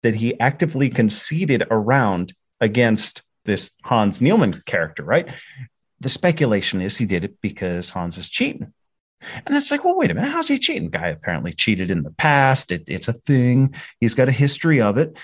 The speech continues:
But how can you prove it? You know, and people are starting to speculate. How's, how's this happening?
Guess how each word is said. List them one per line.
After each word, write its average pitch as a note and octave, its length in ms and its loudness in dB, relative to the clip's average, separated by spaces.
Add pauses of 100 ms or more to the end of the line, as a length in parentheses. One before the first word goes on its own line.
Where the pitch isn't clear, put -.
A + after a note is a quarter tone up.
(160)
But D#3+ 200 -2
how A#3 100 2
can B3 180 -2
you A3+ 60 4
prove D#4 300 -4
it? - 260 -4
You D#2 80 -6
know, B2 160 0
and F3 240 -4
people A3 220 -2
are C3 40 2
starting C#2+ 320 -4
to - 80 -6
speculate. - 640 -2
How's, D3+ 280 0
how's E3 260 0
this F3+ 160 0
happening? D#3 440 0